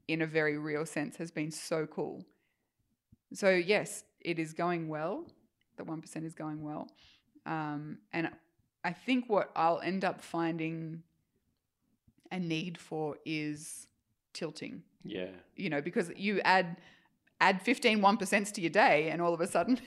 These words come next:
Speaker 1: <laughs> your day is
Speaker 2: There's,
Speaker 1: just
Speaker 2: there's your
Speaker 1: fifteen percent
Speaker 2: day.
Speaker 1: fuller.
Speaker 2: Yeah.
Speaker 1: You know?
Speaker 2: Yeah.
Speaker 1: That's not what this is about. It's not about exponential growth. It's just about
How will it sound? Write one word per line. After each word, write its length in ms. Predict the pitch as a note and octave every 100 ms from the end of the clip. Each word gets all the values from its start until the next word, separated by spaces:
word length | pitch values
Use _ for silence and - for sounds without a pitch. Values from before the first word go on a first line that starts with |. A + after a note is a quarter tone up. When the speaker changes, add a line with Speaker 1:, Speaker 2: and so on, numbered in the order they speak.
| - -
Speaker 1:
<laughs> 220 | - -
your 120 | E4
day 160 | B3 A3+
is 60 | D#3
Speaker 2:
There's, 120 | C#3+
Speaker 1:
just 160 | -
Speaker 2:
there's 20 | -
your 80 |
Speaker 1:
fifteen 240 | - D3 D3
percent 220 | A#2+ A#3+
Speaker 2:
day. 120 | B2
Speaker 1:
fuller. 300 | C#3 A3+ D#3+ - B2+
Speaker 2:
Yeah. 220 | A2 G2 G2+
Speaker 1:
You 160 | C4 A#3+
know? 260 | G3+ A3 C#4
Speaker 2:
Yeah. 280 | A2+ G2 F#2+ - _
Speaker 1:
That's 260 | G3 F#3 A3+
not 140 | D3
what 120 | D#3+
this 120 | F3 F3+
is 100 | D3+
about. 380 | D3 C#3 - C#3
It's 160 | D#3
not 120 | D#3 D3+
about 400 | D#3 C#3+ C3+ - _ _ _ _ _ _ _ _ _ _ _ _ -
exponential 720 | E3+ - - E3 A#2+ C#3+ D3+
growth. 640 | - D#3 E3 - E3+ - -
It's 220 | D#3 -
just 320 | - D#3 -
about 360 | C#3+ D3 C3+